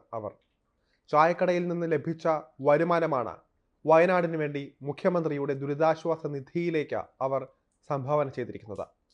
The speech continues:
ചവറ എം എൽ എ സുജിത് പിള്ളയാണ് ഇതുമായി ബന്ധപ്പെട്ട ഒരു കുറിപ്പ് സമൂഹ മാധ്യമങ്ങളിൽ പങ്കുവച്ചത്. മുഖ്യമന്ത്രിയുടെ ദുരിതാശ്വാസ നിധിയിലേക്ക് തന്റെ ചായക്കടയിൽ നിന്ന് കിട്ടിയ വരുമാനം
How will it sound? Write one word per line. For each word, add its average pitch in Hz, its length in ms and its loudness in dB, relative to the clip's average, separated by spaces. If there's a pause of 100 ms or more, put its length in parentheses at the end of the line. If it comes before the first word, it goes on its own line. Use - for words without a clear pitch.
(500)
ചവറ 160 340 4
എം 175 160 0
എൽ 175 140 -2
എ 165 80 2 (100)
സുജിത് 185 360 -6
പിള്ളയാണ് 151 420 2 (320)
ഇതുമായി 160 280 2
ബന്ധപ്പെട്ട 147 420 -4
ഒരു 139 120 -4
കുറിപ്പ് 139 400 -2 (440)
സമൂഹ 143 240 -4
മാധ്യമങ്ങളിൽ 135 540 -4
പങ്കുവച്ചത്. 120 600 -6 (880)
മുഖ്യമന്ത്രിയുടെ 185 600 4
ദുരിതാശ്വാസ 175 640 2
നിധിയിലേക്ക് 165 580 0 (240)
തന്റെ 170 180 0
ചായക്കടയിൽ 190 600 2
നിന്ന് 180 200 -4
കിട്ടിയ 165 300 -6
വരുമാനം 160 500 0